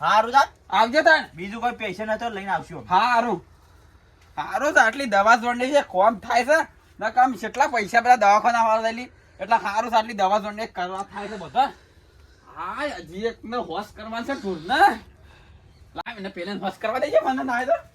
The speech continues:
Speaker 1: એ ભાઈ,
Speaker 2: હા.
Speaker 1: આ સિયા જંગલમાંથી લાવો છો તમે?
Speaker 2: એ બધું તમને ના કહેવાનું, પણ ત-, તમે ના કરો. આ તમે જ જોડને દવા તો.
Speaker 1: આ તો અમે જોડને તો અમે દવા કરવા આવીએ ને
Speaker 2: એ
Speaker 1: ભાઈ.
Speaker 2: તો પાછા હું મરો ને એટલે તમને ખર્ચો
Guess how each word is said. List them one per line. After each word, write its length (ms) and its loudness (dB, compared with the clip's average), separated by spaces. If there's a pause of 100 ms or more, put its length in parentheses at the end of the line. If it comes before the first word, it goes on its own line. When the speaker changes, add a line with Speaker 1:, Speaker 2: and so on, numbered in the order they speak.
(180)
Speaker 1:
એ 40 -6
ભાઈ, 380 -2 (120)
Speaker 2:
હા. 340 0 (280)
Speaker 1:
આ 120 -4
સિયા 340 -2
જંગલમાંથી 520 -6
લાવો 180 0
છો 80 -6
તમે? 220 -8 (460)
Speaker 2:
એ 120 4
બધું 260 2
તમને 280 4
ના 160 4
કહેવાનું, 380 2
પણ 140 -2
ત-, 160 2
તમે 260 2
ના 120 0
કરો. 260 4 (420)
આ 80 -4
તમે 280 2
જ 100 -12
જોડને 280 -2
દવા 280 4
તો. 140 0 (460)
Speaker 1:
આ 280 -4
તો 80 -4
અમે 320 -4
જોડને 340 -4
તો 80 -2
અમે 200 -6
દવા 260 2
કરવા 260 0
આવીએ 200 -2
ને 60 -12
Speaker 2:
એ 20 -10
Speaker 1:
ભાઈ. 120 -4
Speaker 2:
તો 120 2
પાછા 300 -2
હું 120 -4
મરો 260 6
ને 60 2
એટલે 180 -4
તમને 320 -4
ખર્ચો 340 -2